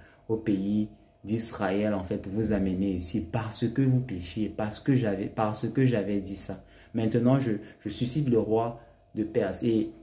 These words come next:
plus tard dans le livre d'Ésaïe, on nous dit que le roi de Perse, là, ne connaissait pas Yahweh.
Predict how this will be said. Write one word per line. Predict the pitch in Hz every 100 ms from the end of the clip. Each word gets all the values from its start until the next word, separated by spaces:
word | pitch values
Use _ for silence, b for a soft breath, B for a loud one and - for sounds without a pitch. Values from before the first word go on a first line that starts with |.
| -
plus | 175
tard | 180 143 131
dans | 127 127 127 - -
le | - 107
livre | 120 123
d'Ésaïe, | 110 104 101 95 117
on | 127
nous | 120
dit | 104 107
que | - 107 - b b b -
le | 110
roi | 107 147
de | 127
Perse, | - 113 123 123
là, | 110
ne | 107 92
connaissait | - 98 101 - 117
pas | 110
Yahweh. | 101 90 85 90